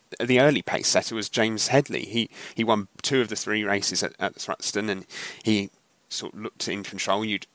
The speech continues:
expected him as a second-year driver to be one of the, the leading contenders. But he had a really tricky Knock Hill weekend where he had a few sort of car troubles and just scored a single point. And, and then he s-, s-, later switched to the,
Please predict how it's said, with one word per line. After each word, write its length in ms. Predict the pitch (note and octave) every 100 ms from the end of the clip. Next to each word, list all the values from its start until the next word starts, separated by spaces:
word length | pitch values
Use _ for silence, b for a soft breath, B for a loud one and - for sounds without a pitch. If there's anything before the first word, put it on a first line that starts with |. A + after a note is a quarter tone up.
| _
expected 480 | - - - G#2 -
him 200 | G2 G2+
as 120 | F#2+
a 40 | F#2
second-year 440 | - - F#2+ F#2+
driver 320 | F#2+ G2 G2
to 160 | G2+ -
be 160 | G2 F#2
one 160 | G2
of 100 | F#2+
the, 180 | F#2+ F#2 -
the 100 | F#2+
leading 320 | F2+ G#2 G2+
contenders. 640 | F#2+ - - G2+ G2+ A2 - B B B
But 60 | A2+
he 40 |
had 120 | A#2
a 40 | A#2
really 360 | C#3 C#3+ B2 - _ -
tricky 480 | - - C#3 - A2
Knock 320 | G#2+ A#2+ A#2
Hill 180 | - A#2
weekend 500 | G2+ F#2+ - F#2 G2
where 120 | G2
he 60 | F#2
had 80 | F#2
a 40 |
few 300 | - A2+ G2+ - -
sort 160 | -
of 80 | -
car 240 | - G#2 G2
troubles 400 | - - G2 G2
and 100 | F#2+
just 120 | -
scored 260 | - G2+
a 20 | F2+
single 320 | - G#2 F#2
point. 680 | - G#2 D#2 F#2+ - - - B B B B B
And, 500 | G#2+ G#2+ G#2+ G#2+ -
and 160 | A2 A2+
then 120 | B2
he 60 | A#2+
s-, 200 | - - -
s-, 320 | - - - -
later 260 | A#2 A2+
switched 560 | - - - A#2 - -
to 100 | A2+
the, 160 | G#2